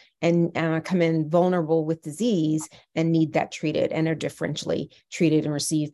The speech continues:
uh, substandard or s-, inferior care. So those are multiple mechanisms in which racism can each cause poor health. So with that <laughs> sort of as a level set, I'm gonna turn it to you, Amanda, and let me start and ask how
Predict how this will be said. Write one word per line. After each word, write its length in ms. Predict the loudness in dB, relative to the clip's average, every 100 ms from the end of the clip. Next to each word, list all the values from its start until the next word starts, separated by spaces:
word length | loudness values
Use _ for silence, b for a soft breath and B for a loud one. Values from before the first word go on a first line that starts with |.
| -8
uh, 320 | -6 -2 -2 -4 -12
substandard 760 | -12 0 0 2 2 2 0 -4
or 60 |
s-, 120 | -6
inferior 580 | -2 -4 -2 -4 -2 -4
care. 400 | -6 -4 -4 -6 B B B
So 140 | 2
those 200 | 4 4
are 300 | 6 4 2 0
multiple 560 | 6 8 8 4 2
mechanisms 720 | 4 2 0 -4 -2 -4 -4 -4
in 220 | -2 0
which 200 | 0 2
racism 560 | 2 2 -2 -2 -6
can 260 | -6 -6 -6 -4
each 340 | -4 -2 -6 -6
cause 580 | 2 4 6 4 0 -10 b b -2
poor 200 | 2 2
health. 440 | 0 -4 -4 -18 _ b b b
So 220 | 0 4
with 180 | 4 6
that 340 | 6 6 4
<laughs> 160 | 2 0
sort 220 | 0 4
of 140 | 6 4
as 140 | 4
a 80 | 4
level 320 | 6 4 4
set, 280 | 0 -2 -2
I'm 120 | -2
gonna 160 | -2 -4
turn 260 | -2 0
it 120 | 0
to 120 | -2 -4
you, 540 | 0 0 2 0 -2 b b -4
Amanda, 480 | 0 2 0 2 2
and 220 | 2 2
let 120 | 0
me 100 | -2
start 320 | 0 0 0
and 120 | 0
ask 360 | -2 -2 -2 -6 -18 b b _
how 520 | 4 6 6 4 2